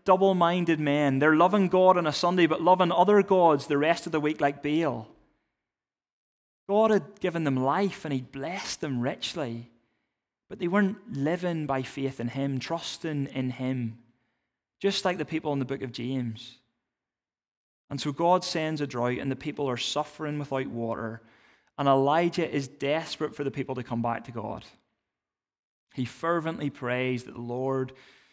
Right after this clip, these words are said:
uh, to the Lord that they would, and after some time they do. They do come back to him, and God opens the heavens, and it rains on the people, and it's a sign that they have repented. It's a sign of God's healing and his forgiveness.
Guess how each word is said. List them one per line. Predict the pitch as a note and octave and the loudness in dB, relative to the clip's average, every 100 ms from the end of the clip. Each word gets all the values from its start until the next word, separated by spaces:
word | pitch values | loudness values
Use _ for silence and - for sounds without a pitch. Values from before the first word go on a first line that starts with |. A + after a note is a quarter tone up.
| _ _ - | _ _ -10
uh, | A#2+ | -10
to | - | -2
the | C#3 | 0
Lord | C#3 C3+ C3 | 2 0 0
that | B2 | -4
they | A2+ | -4
would, | A#2 A#2+ A#2+ - | 0 0 -2 -2
and | C3+ | 0
after | D#3+ - F3 | 0 0 -4
some | - D#3+ D3+ | -2 -2 -2
time | C#3 C3+ | -2 -2
they | C3 A#2+ | -2 -4
do. | B2 B2+ C#3 A2+ G2 - _ _ _ _ _ _ - | -2 0 0 -2 -6 -20 _ _ _ _ _ _ -8
They | C3+ | -6
do | C3 D#3+ F3 | 0 2 2
come | E3+ D#3+ C#3+ | -2 0 6
back | D3 C#3 | 6 6
to | D3+ | -6
him, | D3 C#3 | -4 -2
and | C3 | 0
God | C#3 D#3 E3 E3 | 2 6 6 4
opens | D#3+ E3 E3 D3 | 0 -2 -2 -2
the | C#3 | -2
heavens, | C#3 C#3 C#3 C#3 - C3+ | 0 0 0 -4 -4 -6
and | B2+ | -4
it | B2 | -4
rains | A#2+ C3 C#3+ D3+ C3 A#2 A2+ | -2 0 0 0 0 0 -2
on | C3 B2+ | -6 -8
the | |
people, | A#2 B2 A#2 A2+ A2 - _ _ _ _ - | -8 -12 -8 -8 -10 -20 _ _ _ _ -6
and | C#3+ | -4
it's | C#3+ - | -2 -2
a | |
sign | C#3+ - D#3+ D#3+ E3 D3+ A#2 A2 A2 _ _ _ _ - | -2 -2 0 2 0 0 0 -2 -8 _ _ _ _ -12
that | - | -4
they | C3+ | -2
have | C3+ B2+ | -2 -4
repented. | A#2+ A#2 A2+ A2 G#2 C#3+ | -4 -4 -4 -6 -8 -8
It's | C#3+ | -6
a | C#3 | -6
sign | - E3 D#3+ F3 E3+ | -4 -2 -2 0 -2
of | C#3 | -2
God's | D3+ D3 C#3+ | 2 2 0
healing | - D#3+ E3 E3 E3 E3 | -6 -2 -2 -2 -6 -6
and | C3+ C3 | -6 -6
his | C#3+ C3+ | -6 -6
forgiveness. | - C3 A2+ A2 B2 C3+ A#2 - - | -8 -10 -8 -8 -6 -8 -8 -20 -20